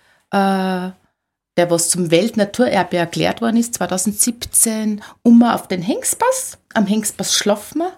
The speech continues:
auf der Zickerei. Dort kriegen wir das erste Mal eine warme Dusche. Und der dritte Tag, das wird so der anstrengendere Tag, weil da haben wir schon über tausend Höhenmeter, äh, was wir dann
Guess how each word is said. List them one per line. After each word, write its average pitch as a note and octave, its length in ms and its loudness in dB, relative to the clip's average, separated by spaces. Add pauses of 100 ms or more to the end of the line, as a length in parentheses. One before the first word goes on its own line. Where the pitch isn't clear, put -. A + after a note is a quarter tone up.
(120)
auf - 160 -10
der G3+ 180 -4
Zickerei. F#3+ 560 -6 (460)
Dort G#3 280 2 (300)
kriegen A#3+ 240 6
wir A#3+ 100 8
das A#3 120 2
erste G#3+ 480 2
Mal G3+ 220 2
eine E3 80 -6
warme A#3 320 4
Dusche. B3+ 640 -4 (1040)
Und B3+ 800 6
der A3+ 140 4
dritte C#4 500 0
Tag, A#3+ 300 2
das G#3 200 -2
wird G#3+ 180 2
so G3+ 100 -4
der - 200 -4
anstrengendere B3+ 840 -2
Tag, A#3 260 -4
weil F#3+ 140 -2
da F3+ 180 -2
haben F#3 140 -2
wir F#3+ 100 -2
schon C4+ 360 -2 (360)
über C4+ 460 6 (260)
tausend A#3 500 0
Höhenmeter, G#3+ 920 2
äh, G3 320 0
was F#3+ 160 -4
wir G#3 100 2
dann F#3+ 360 -2